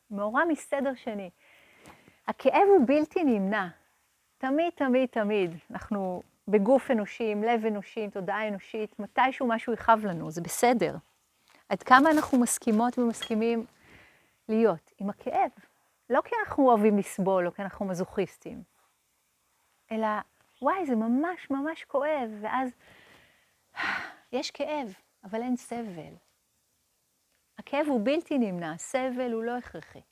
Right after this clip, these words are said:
לא הכרחי. הסבל הוא כבר משהו שהמיינד מייצר, שהמיינד מיד שופט ומגנה ופוסק וממשטר ואומר, "זה לא בסדר, ואת לא בסדר, או הם לא בסדר", ישר אני,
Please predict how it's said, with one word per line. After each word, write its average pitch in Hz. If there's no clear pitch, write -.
לא 240
הכרחי. 254
הסבל 294
הוא 247
כבר 196
משהו 262
שהמיינד 196
מייצר, 175
שהמיינד 233
מיד 254
שופט -
ומגנה 226
ופוסק 220
וממשטר 233
ואומר, 226
"זה 220
לא 262
בסדר, 202
ואת 262
לא 262
בסדר, 190
או 214
הם 277
לא 254
בסדר", 196
ישר 240
אני, 240